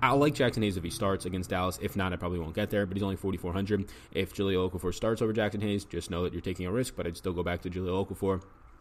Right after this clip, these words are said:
and not just base it off of the last game sample. So that's where I'm at right now. Those are eighteen players. I appreciate you all tuning in. Be sure to leave your six K play of the day linked up or linked up in the comments below or on the podcast reviews.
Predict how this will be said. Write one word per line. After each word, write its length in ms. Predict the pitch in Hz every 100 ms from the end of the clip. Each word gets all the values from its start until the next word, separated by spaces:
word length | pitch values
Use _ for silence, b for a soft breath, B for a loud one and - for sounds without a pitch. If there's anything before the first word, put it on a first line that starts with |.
| - - -
and 100 | 117
not 160 | 104 101
just 220 | 101 -
base 240 | 101 95
it 40 | 90
off 120 | 87
of 100 | 90
the 80 | 85
last 300 | 90 85 -
game 200 | 92 85
sample. 460 | - 90 85 76 - B B B
So 100 | 135
that's 100 | 127
where 80 | 131
I'm 60 |
at 20 | 113
right 140 | 104
now. 240 | 98 95 90
Those 220 | 101 98
are 220 | - 92
eighteen 340 | 110 107 - 85
players. 380 | 117 113 113 - B B
I 60 | -
appreciate 320 | 127 123 95
you 80 | 98
all 80 |
tuning 260 | 92 98 95
in. 160 | 110 107
Be 180 | 104
sure 160 | 113 113
to 80 | 101
leave 140 | 110
your 80 | 98
six 360 | 90 - 147 -
K 320 | - 147 101
play 240 | - 123
of 40 | 107
the 80 | 98
day 160 | 104
linked 240 | 98 98 98
up 160 | - -
or 100 | 98
linked 240 | 82 104 98
up 160 | 80
in 60 | 104
the 80 | 95
comments 300 | 107 104 98
below 240 | 101 98
or 280 | - 98 -
on 160 | 95 92
the 160 | 90 B B B
podcast 420 | - 98 92 90
reviews. 380 | 85 92 117 117